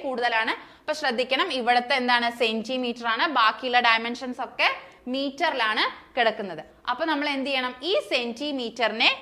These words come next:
മീറ്ററിലേക്ക് കൺവേർട്ട് ചെയ്യണം. അതിനുശേഷം വേണം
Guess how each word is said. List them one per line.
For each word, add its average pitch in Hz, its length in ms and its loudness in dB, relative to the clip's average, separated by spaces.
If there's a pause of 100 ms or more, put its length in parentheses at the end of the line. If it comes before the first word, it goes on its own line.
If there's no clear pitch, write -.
(160)
മീറ്ററിലേക്ക് 254 800 -2 (380)
കൺവേർട്ട് 240 540 2
ചെയ്യണം. 180 260 -2 (120)
അതിനുശേഷം 254 680 -4
വേണം 254 180 -2